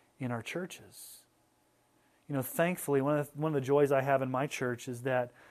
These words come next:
w-, when I stand up to preach and say, "Let's all open our Bibles to John chapter five," or whatever I'm preaching, you can hear the rustling of people bringing their physical Bibles. You can see people <laughs> using their, their devices, their tablets, but there is an ethos, a culture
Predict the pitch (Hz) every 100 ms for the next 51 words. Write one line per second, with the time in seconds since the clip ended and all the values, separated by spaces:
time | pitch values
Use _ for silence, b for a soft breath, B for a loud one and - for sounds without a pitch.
0 | B - 147 139 135 135 139 139 - 160
1 | 147 123 - 151 147 - 127 139 135 139
2 | 156 139 143 143 135 127 131 131 143 135
3 | - - 135 127 147 147 139 147 135 -
4 | 131 - 135 131 131 127 131 135 135 127
5 | 139 151 139 127 B B B 156 170 160
6 | 143 160 143 127 139 147 165 160 147 135
7 | 127 117 - 151 147 143 131 139 147 131
8 | - 135 147 160 131 117 135 208 - -
9 | _ _ _ b b b b 156 156 143
10 | - 160 - 165 156 175 151 160 156 147
11 | B B 151 151 143 147 160 156 151 143
12 | - 147 151 165 165 - 160 - 165 196
13 | 196 160 160 151 143 160 180 214 127 110
14 | 110 - - 135 - 165 190 196 135 131